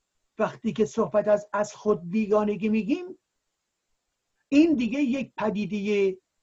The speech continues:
به اصطلاح ساده نیست، بلکه بیان یک پتولوژی هست، یک بیماری هست و روان ما دستخوش از خود بیگانگی شد. چرا؟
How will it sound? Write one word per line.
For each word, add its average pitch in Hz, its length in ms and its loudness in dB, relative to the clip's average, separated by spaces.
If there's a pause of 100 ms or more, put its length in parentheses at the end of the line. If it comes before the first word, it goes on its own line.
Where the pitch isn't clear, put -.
(160)
به 208 80 2
اصطلاح 196 360 0
ساده 190 400 0
نیست، 294 520 -4 (340)
بلکه 226 420 -4
بیان 190 500 -4
یک 233 380 -4 (340)
پتولوژی 170 1080 -2
هست، 135 300 -14 (140)
یک 196 300 0 (140)
بیماری 170 1000 -2
هست - 640 -14 (960)
و 214 120 4
روان 214 400 2
ما 330 160 2
دستخوش 254 500 -2 (160)
از 226 180 -4
خود 226 240 -2
بیگانگی 254 580 -2
شد. 151 320 -6 (1200)
چرا؟ 285 520 -10